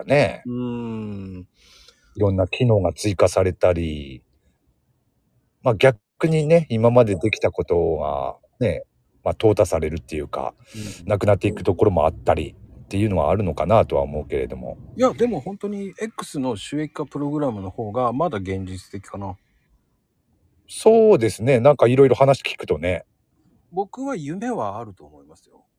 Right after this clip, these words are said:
Speaker 1: うん。そうそう。
Speaker 2: ただ、ただ、
Speaker 1: この間ね、
Speaker 2: うん。
Speaker 1: うん。マコルームでもそういう話題になったけれども。
Speaker 2: うん。
Speaker 1: うん。
Speaker 2: ただ、ただ、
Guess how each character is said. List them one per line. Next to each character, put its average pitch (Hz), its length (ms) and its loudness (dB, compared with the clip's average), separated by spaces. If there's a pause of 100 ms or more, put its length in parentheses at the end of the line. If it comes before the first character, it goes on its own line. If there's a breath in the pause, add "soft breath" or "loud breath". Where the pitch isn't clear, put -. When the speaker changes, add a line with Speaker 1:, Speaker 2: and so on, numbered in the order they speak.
(720)
Speaker 1:
う 170 80 2
ん。 120 280 0 (680)
そ - 200 2
う 127 40 6
そ 78 380 -2
う。 - 420 -20
Speaker 2:
た 254 100 -2
だ、 220 180 -4
た - 160 -10
だ、 - 20 0
Speaker 1:
こ 147 80 4
の 147 60 6
間 123 200 6
ね、 - 160 -4 (280)
Speaker 2:
う 175 60 -6
ん。 127 260 -8
Speaker 1:
う 117 140 -4
ん。 76 180 -8
マ 139 140 4
コ 147 100 0
ル 151 100 6
ー - 20 0
ム 120 80 -2
で 104 80 0
も 90 80 -4
そ 127 140 2
う 117 40 6
い 113 60 2
う 107 60 4
話 107 100 6
題 104 140 2
に 101 60 -4
な 104 120 4
っ - 20 -8
た 95 100 0
け 80 120 -4
れ 76 100 -6
ど 69 100 -10
も。 87 160 -8
Speaker 2:
う 87 40 -8
ん。 - 20 -8
Speaker 1:
う 98 40 -8
ん。 82 320 -8 (140)
Speaker 2:
た 294 180 -8
だ、 294 140 -8
た 262 200 -10
だ、 220 340 -4